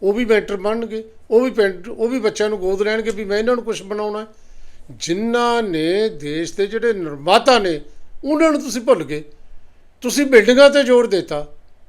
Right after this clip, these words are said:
ਤੁਸੀਂ ਸਿੱਖਿਆ ਕ੍ਰਾਂਤੀ ਜਿਹੜੀ ਆ ਉਹ ਬਿਲਡਿੰਗਾਂ ਨਾਲ, ਮ, ਟਾਇਲਟਸ ਨਾਲ, ਤੁਹਾਨੂੰ ਇਹ ਲੱਗਦਾ ਹੈ ਕਿ ਵਧੀਆ ਬਲੈਕਬੋਰਡ ਨਾਲ ਹੀ ਆਉਣੀ ਹੈ।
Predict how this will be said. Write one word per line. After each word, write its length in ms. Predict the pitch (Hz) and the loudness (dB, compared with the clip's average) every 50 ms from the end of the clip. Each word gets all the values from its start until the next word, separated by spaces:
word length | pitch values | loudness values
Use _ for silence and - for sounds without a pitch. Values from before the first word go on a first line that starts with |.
| - - - - - | -16 -12 -10 -10 -6
ਤੁਸੀਂ 260 | - 233 220 - 277 254 | -4 -2 -2 0 0 0
ਸਿੱਖਿਆ 380 | - - - - - 247 254 | 2 0 0 2 4 2 2
ਕ੍ਰਾਂਤੀ 480 | 233 - 214 220 220 220 220 247 247 233 | 2 2 0 0 0 0 -2 -6 -6 -2
ਜਿਹੜੀ 260 | 240 247 247 247 247 | 0 0 0 2 4
ਆ 220 | 254 247 240 226 - - - - - _ _ _ _ _ | 4 4 4 0 -2 -8 -16 -20 -20 _ _ _ _ _
ਉਹ 140 | 233 240 254 | 2 4 4
ਬਿਲਡਿੰਗਾਂ 540 | 202 165 190 185 180 185 214 214 220 214 208 | 4 4 2 2 4 4 4 4 4 2 2
ਨਾਲ, 460 | 202 208 202 202 202 208 202 202 190 - - - | 4 4 4 6 4 4 2 -2 -6 -10 -18 -20
ਮ, 280 | 214 170 170 180 180 170 | -16 -12 -8 -8 -8 -8
ਟਾਇਲਟਸ 640 | - - 196 202 220 226 226 226 226 220 - - | -4 -2 2 4 6 6 8 6 4 4 0 -4
ਨਾਲ, 400 | 190 208 214 208 208 214 208 208 202 - - - - - - - | -2 0 2 2 2 2 0 -4 -10 -14 -16 -16 -18 -18 -6 0
ਤੁਹਾਨੂੰ 340 | 202 208 196 202 208 214 214 | 2 2 4 4 4 4 2
ਇਹ 80 | 214 | 4
ਲੱਗਦਾ 340 | 202 202 185 185 180 196 196 | 4 2 2 2 2 2 2
ਹੈ 240 | 196 190 190 190 - _ _ | 2 2 -2 -6 -12 _ _
ਕਿ 200 | 202 196 190 190 | 2 2 4 2
ਵਧੀਆ 440 | 165 151 147 220 240 269 269 254 226 | 0 0 -2 -2 0 4 4 4 4
ਬਲੈਕਬੋਰਡ 580 | 175 175 180 180 202 185 185 180 196 196 190 | 4 2 4 4 4 2 2 -2 -2 -2 -2
ਨਾਲ 240 | 185 202 208 214 214 | -2 -2 -2 -2 -2
ਹੀ 60 | 233 | -2
ਆਉਣੀ 320 | 220 214 208 208 202 202 202 | -2 -2 -4 -4 -6 -8 -8
ਹੈ। 100 | 202 | -10